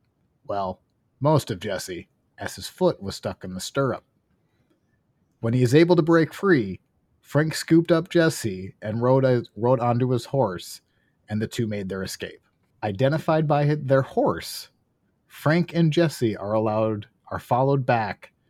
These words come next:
to their mother's ranch, Zerelda. To Zerelda, their mother's ranch. As their mother stalled for time,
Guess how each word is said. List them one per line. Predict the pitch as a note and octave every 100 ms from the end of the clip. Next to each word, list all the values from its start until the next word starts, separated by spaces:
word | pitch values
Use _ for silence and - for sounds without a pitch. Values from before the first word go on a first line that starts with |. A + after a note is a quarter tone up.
| _ _ _
to | -
their | A#2 A2+
mother's | G#2+ A2 B2+ B2+ A#2
ranch, | A#2 C#3+ A2+ F2+ F2 - - _ _
Zerelda. | - G#2+ A2+ F#2+ - - _ _ _ _ _ _ _ _ -
To | - B2 A#2+
Zerelda, | G#2 G#2+ A#2 G#2+ F#2+ F#2 -
their | G2+
mother's | F#2+ F#2 F#2 F2
ranch. | G#2+ F#2 - - _ _ _ _ _ _ _ _ _ _ _ _ _ _ _
As | A2+ A#2+
their | B2
mother | A#2+ C3+ E3
stalled | D#3 - C#3+ D3+ D3
for | D#3
time, | C#3+ - F3+ G2+ - -